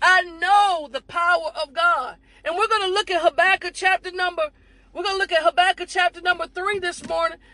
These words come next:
because this is what I need. This is what I need. This is what I need to hear. And it's Habakkuk chapter three, verse one and two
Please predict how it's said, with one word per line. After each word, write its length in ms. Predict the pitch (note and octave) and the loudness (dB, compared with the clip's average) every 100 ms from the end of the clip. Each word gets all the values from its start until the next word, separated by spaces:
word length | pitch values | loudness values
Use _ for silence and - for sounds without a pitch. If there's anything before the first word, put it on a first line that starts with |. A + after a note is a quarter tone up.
| - | -14
because 320 | C#4+ E4 C#4 | -2 0 2
this 220 | F#4+ A4+ | 0 -2
is 140 | F#4 D4 | -6 -4
what 280 | F#4 F#4 - D#4+ | 2 2 2 0
I 360 | G#4 A#4 G#4 G4 | 4 4 2 -2
need. 480 | F#4 D4+ A#3 F#3+ _ _ _ A3+ | -4 -4 -12 -20 _ _ _ -6
This 300 | G4+ A4+ G4 | -4 -4 -6
is 140 | F#4 | -8
what 300 | F4+ G4+ F4 - | -2 2 2 2
I 480 | F4+ G#4 G#4+ G4 G4+ | 4 4 2 -2 -6
need. 600 | G4+ F#4 D#4 A3 G3+ _ _ _ _ _ _ _ _ _ _ _ | -6 -6 -8 -12 -20 _ _ _ _ _ _ _ _ _ _ _
This 240 | A3 G#4+ G#4 | -4 -4 -4
is 140 | F#4 | -8
what 260 | F4+ G4 E4+ | 2 2 4
I 360 | D#4+ G4 G#4 G#4 | 2 2 2 0
need 520 | G#4+ G4+ F#4+ E4 C4 _ _ | -2 0 0 -2 -8 _ _
to 100 | - | -10
hear. 640 | E4 C#4 - B4 A4+ D#4 - _ _ _ _ _ | -10 -8 0 2 2 0 -6 _ _ _ _ _
And 120 | C4+ E4 | -10 -8
it's 120 | D4+ | -6
Habakkuk 440 | D4+ F4 F#4+ G4 | 0 2 2 -2
chapter 320 | - F#4+ F#4 F#4 | 0 2 2 -4
three, 320 | F#4 G4 F#4 | -4 -2 0
verse 340 | F4 F4 F4+ | 4 4 2
one 260 | F4 F#4+ F#4 | -4 -4 -4
and 140 | F4+ | -8
two 360 | - F#4 F#4+ | -8 -6 -8